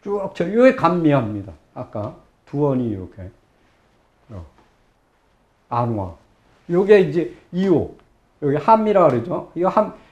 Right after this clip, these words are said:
여기가 이제 도낭입니다. 도낭. 여기 주천.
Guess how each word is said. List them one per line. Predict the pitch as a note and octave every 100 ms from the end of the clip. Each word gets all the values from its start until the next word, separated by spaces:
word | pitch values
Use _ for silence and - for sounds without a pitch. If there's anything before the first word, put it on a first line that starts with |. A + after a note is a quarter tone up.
| -
여기가 | G#3 B3
이제 | A#3+ G#3+
도낭입니다. | G#3+ D#3+ D3+ C3 G#2+ F#2 F2+ D#2+ _ _ _ _
도낭. | - G#2 G2 D#3+
여기 | F3+ F3+
주천. | - - - B2